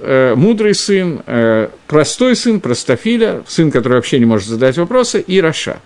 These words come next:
Раша – нечестивец, который задаёт вопрос, что это за законы для вас.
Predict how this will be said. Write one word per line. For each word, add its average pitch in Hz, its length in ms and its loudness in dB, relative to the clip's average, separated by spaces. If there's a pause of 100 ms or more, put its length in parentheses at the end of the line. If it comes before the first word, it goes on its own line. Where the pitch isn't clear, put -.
(440)
Раша – 165 400 0
нечестивец, 214 640 -2
который 135 300 0
задаёт 131 300 0
вопрос, 214 420 0
что 226 320 2
это 180 300 -2
за 127 140 0
законы 147 440 0
для 127 240 2
вас. 95 460 -6